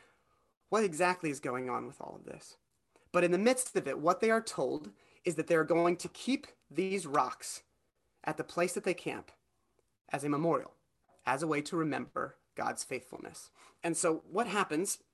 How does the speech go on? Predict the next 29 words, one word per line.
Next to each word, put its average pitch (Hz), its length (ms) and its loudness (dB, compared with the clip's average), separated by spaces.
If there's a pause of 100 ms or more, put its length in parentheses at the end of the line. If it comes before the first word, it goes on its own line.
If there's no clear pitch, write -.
(220)
is, 151 300 0 (920)
um, 131 260 2 (1700)
really 190 260 4
interesting. 151 440 -4 (460)
The 151 120 2
ark 156 320 10
comes 196 240 4
into 190 100 2
the 175 80 2
middle 196 160 6
of 190 60 -2
the 175 80 0
river, 147 320 0
leads 175 360 4
the 175 80 4
way. 127 300 0 (160)
God's 165 300 12
presence 156 420 -2
leads 165 240 2
the 151 100 -2
way. 127 260 -4 (320)
The 139 80 -8
people 220 340 2
cross 214 500 6
through. 139 380 -6 (1300)
The - 80 0
ark 185 200 8
stays 220 320 4
put. - 320 -2